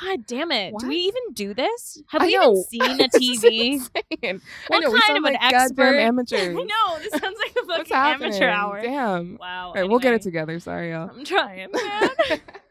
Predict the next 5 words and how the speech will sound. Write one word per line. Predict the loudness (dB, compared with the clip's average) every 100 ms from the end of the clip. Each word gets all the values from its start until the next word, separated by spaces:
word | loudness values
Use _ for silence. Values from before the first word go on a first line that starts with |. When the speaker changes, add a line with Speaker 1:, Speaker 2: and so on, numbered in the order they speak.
| -20 _ -20 _ -20 _ _ _ _ _ -20 -12 -12 -12 _ -20 _ -20 -18 -10
Speaker 1:
Put | -8
me | -6 -6
in, | -6 0
coach. | 2 4 0 -6 -16
Um, | -4 -2 0 -2 -6